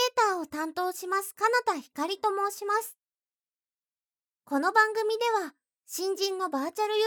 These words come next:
YouTuberの方々からご応募いただいた動画を、英語字幕付きでご紹介させていただきます。近頃バーチャル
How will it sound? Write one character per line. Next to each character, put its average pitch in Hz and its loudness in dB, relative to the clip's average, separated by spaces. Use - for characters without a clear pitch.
YouTuber - -4
の 320 -6
方 294 -4
々 359 -2
か 285 -4
ら 262 -6
ご 285 -2
応 370 -4
募 349 -4
い 285 -8
た 277 -6
だ 302 -2
い 302 -6
た 311 -6
動 320 -2
画 320 4
を、 320 -2
英 302 4
語 427 0
字 427 -2
幕 440 0
付 - -6
き 427 -2
で 440 0
ご 381 -2
紹 403 -2
介 392 -4
さ 392 -6
せ 381 -6
て 392 -6
い 381 -8
た 381 -4
だ 392 -2
き 381 -8
ま 403 0
す。 - -12
近 - 2
頃 392 0
バ 240 -2
ー - -6
チ 427 -2
ャ 427 2
ル 427 -2